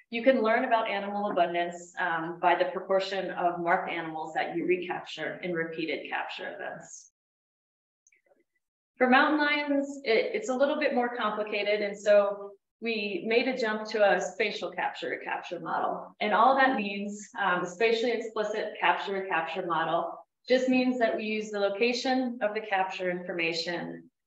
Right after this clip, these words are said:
um, in our model. And we do that to account for a couple of things. And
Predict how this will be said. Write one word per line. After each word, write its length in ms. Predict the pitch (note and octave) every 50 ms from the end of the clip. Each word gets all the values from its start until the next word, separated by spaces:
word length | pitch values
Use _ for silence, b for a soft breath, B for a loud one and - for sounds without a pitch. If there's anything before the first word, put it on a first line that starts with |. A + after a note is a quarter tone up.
| _ _ _
um, 300 | C#3+ - - D#3+ D#3 - -
in 120 | G#3+ A3
our 200 | G#3+ A3 A3+ G#3+
model. 460 | F#3 E3 D#3 D3+ C#3+ D3 - - - - -
And 160 | - G3 G3
we 160 | G3+ G#3 G3 G3+
do 160 | C4 D4 C#4+
that 260 | B3 A3+ A3 - -
to 140 | - G3+ G3+
account 280 | - G3+ G3 F#3+ -
for 180 | - F#3 F3+ F3+
a 40 | -
couple 240 | A#3+ A3+ A#3 A3+ G#3+
of 200 | G3+ G#3 - F3+
things. 400 | E3 D#3 - - - - - -
And 380 | G3 F#3+ F#3+ F#3+ F#3 F3+ F#3